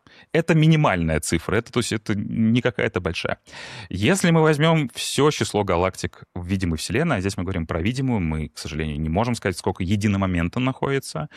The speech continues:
А, более того, это не имеет даже смысла, поскольку, ну, из-за больших расстояний момент, он не имеет абсолютно никакого значения. То в видимой Вселенной, в наблюдаемой нами, э, есть порядка двух триллионов галактик.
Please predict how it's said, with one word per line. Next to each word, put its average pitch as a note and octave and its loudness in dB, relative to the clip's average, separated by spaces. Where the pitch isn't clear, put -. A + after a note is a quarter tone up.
А, D#2+ 0
более F2 0
того, D#2+ -2
это D#2 -2
не E2+ -2
имеет D#2+ 0
даже D#2 -4
смысла, A2+ -2
поскольку, - -8
ну, D#2+ -4
из-за D2+ -8
больших - -4
расстояний F2 -2
момент, F2+ -2
он E2 -2
не F#2+ 4
имеет D2+ -2
абсолютно - -8
никакого D2+ -6
значения. - -10
То D3 2
в C3+ 2
видимой E3 4
Вселенной, E3+ 0
в A#2 0
наблюдаемой G2 0
нами, C3+ 0
э, E2 -2
есть A2 -2
порядка G#2+ -2
двух F#2+ -4
триллионов G2 2
галактик. D#2+ -6